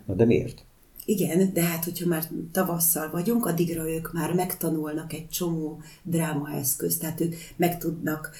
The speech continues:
Speaker 2: tehát képeket tudnak alkotni, tablókat, tehát ezeket úgy közben, hogy belecsempészem ezeket a dolgokat, és amikor, ö, ugye mi nagyon sokat megyünk táborba. Van kettő, ö, nagyon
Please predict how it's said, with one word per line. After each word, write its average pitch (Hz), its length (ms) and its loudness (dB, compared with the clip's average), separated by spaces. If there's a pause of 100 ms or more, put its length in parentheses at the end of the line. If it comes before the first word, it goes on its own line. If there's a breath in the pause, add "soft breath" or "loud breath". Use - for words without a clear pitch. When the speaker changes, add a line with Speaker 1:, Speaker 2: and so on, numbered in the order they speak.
(160 loud breath)
Speaker 2:
tehát 165 200 0
képeket 170 520 2
tudnak 165 400 0
alkotni, 160 560 -4
tablókat, 151 640 0
tehát 165 240 -2
ezeket 190 460 0
úgy 190 240 -2
közben, 185 300 4
hogy 190 80 2
belecsempészem 156 1040 -2
ezeket 160 460 -6
a 151 60 0
dolgokat, 190 680 -2 (320 soft breath)
és - 200 2
amikor, 170 540 4
ö, 170 280 0 (200)
ugye 190 160 6
mi 196 60 10
nagyon 196 180 8
sokat 165 340 -2
megyünk 156 260 -6
táborba. 147 760 -6 (440 loud breath)
Van 170 320 2
kettő, 180 580 2
ö, 160 840 -8
nagyon 151 500 2